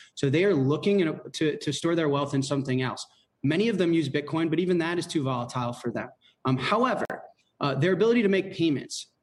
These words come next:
Kelly, this is a, a cash economy. People buy houses with cash. They are not even allowed to use, uh, payment networks that are denominated in dollars. The Visa network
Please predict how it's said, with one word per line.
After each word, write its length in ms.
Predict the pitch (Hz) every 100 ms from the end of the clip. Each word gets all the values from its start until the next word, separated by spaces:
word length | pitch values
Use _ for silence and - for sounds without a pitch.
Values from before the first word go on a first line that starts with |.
| -
Kelly, 180 | 165 156
this 160 | 185
is 100 | 220
a, 180 | 160 139 -
a 80 | 135 -
cash 520 | - 185 165 - - -
economy. 640 | 139 156 147 113 113 131 _ _ _
People 220 | - 220 220
buy 200 | 165 151
houses 520 | - 180 160 156 135
with 180 | 139 -
cash. 440 | - 143 - -
They 80 | 160
are 60 | 151
not 200 | 175 190
even 160 | 180
allowed 380 | 151 135 143 143
to 60 | 127
use, 460 | 139 156 135 135 _ _ _ -
uh, 120 | 123
payment 380 | 120 175 180 175
networks 360 | 151 156 147 -
that 80 |
are 60 | 143
denominated 580 | 131 139 143 139 135 127
in 80 | 127
dollars. 360 | 131 123 113
The 100 | -
Visa 380 | 110 160 180 196
network 640 | 139 143 - 120 113 -